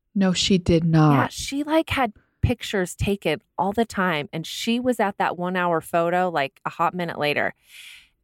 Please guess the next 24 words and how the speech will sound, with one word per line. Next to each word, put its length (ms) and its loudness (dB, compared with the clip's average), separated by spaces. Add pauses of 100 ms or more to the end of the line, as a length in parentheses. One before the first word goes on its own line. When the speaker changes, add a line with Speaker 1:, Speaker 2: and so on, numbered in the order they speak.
(120)
Speaker 2:
Anyways, 400 2
if 140 -6
you 100 0
look 260 0
closely 540 0
at 160 -8
the 60 -12
picture, 480 -10
she's 300 -6
wearing 400 0
a 80 -4
necklace, 640 -6
and 240 -6
on 320 2
the 80 0
necklace 960 -8 (720)
it 80 -4
has 340 -4
one 320 -4
of 160 -6
Josh's 560 -4 (400)
rings 640 -4
on 240 0
it, 220 -10